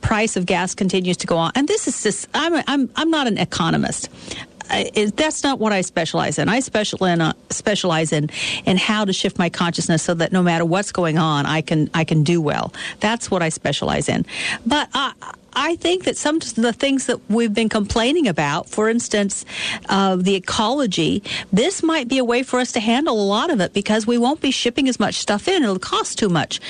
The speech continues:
So we'll, we will be providing our local farmers with more opportunities to sell their goods. Uh,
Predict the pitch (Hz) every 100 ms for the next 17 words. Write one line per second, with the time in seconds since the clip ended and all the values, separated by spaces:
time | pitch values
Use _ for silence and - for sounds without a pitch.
0 | - - - 330 339 320 - 285 330 330
1 | 294 269 269 - 269 233 233 233 233 226
2 | 226 247 415 440 330 - 180 160 151 143
3 | 165 156 - 170 156 147 147 - - -
4 | - - 196 - 190 226 202 196 - 180
5 | - 170 160 147 156 135 - 240